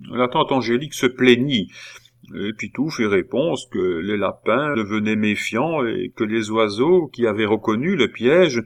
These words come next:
buvaient maintenant dans le creux des feuilles et les troncs des arbres. Une chose consolait la tante Angélique de cette intelligence des lapins et de cette finesse des oiseaux qu'elle attribuait au progrès de la philosophie,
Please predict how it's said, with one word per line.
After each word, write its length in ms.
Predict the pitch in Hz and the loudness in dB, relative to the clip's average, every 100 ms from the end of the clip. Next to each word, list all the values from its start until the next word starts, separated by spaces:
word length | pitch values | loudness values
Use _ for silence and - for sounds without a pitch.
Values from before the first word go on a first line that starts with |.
| _ - | _ -10
buvaient 560 | 110 127 143 104 101 139 | -8 -6 -4 0 2 2
maintenant 840 | 127 123 120 110 85 98 135 123 | -2 -2 -2 -2 -2 -4 -4 -6
dans 220 | 101 101 | -6 -6
le 100 | 98 | -6
creux 320 | 95 - 95 | -8 -2 -2
des 120 | 104 | 0
feuilles 500 | 107 - 82 95 110 | -4 -6 -6 -6 -8
et 20 | 107 | -6
les 140 | 101 | -8
troncs 280 | - 104 104 | -8 -6 -2
des 200 | 113 87 | -2 0
arbres. 380 | 82 95 - 98 _ _ _ _ _ _ - | -2 -2 -6 -12 _ _ _ _ _ _ -8
Une 220 | 156 165 | -4 -4
chose 300 | 156 180 151 | 2 2 4
consolait 580 | 139 135 - 104 131 123 | 2 2 4 4 4 4
la 140 | 95 | 2
tante 260 | - 95 92 | 0 -6 -6
Angélique 560 | 87 82 87 123 98 | -8 -8 -8 -8 -8
de 120 | 85 | -8
cette 220 | 82 90 - | -6 -6 -4
intelligence 920 | 87 - - 113 85 82 110 139 117 | -4 0 2 2 0 -8 -4 -4 -2
des 80 | 90 | -2
lapins 380 | 87 85 - 160 - - - | -2 -2 -2 -4 -6 -10 -4
et 100 | 98 | -2
de 80 | 92 | -2
cette 220 | - - | -4 -6
finesse 580 | - 123 104 139 143 95 | -4 -2 2 4 2 0
des 220 | 98 90 | -4 -2
oiseaux 800 | 87 90 90 180 147 80 73 - | -2 -2 0 0 0 -2 -8 -10
qu'elle 200 | - 80 | -8 -8
attribuait 600 | 78 - - 76 87 110 - - - | -8 -10 -16 -8 -4 -4 -4 -14 -10
au 120 | 90 | -10
progrès 480 | - 87 85 92 98 | -8 -8 -2 -2 0
de 80 | |
la 120 | 82 80 | -2 -6
philosophie, 760 | - 92 85 90 101 - 170 | -6 -6 -4 -4 -6 -6 -8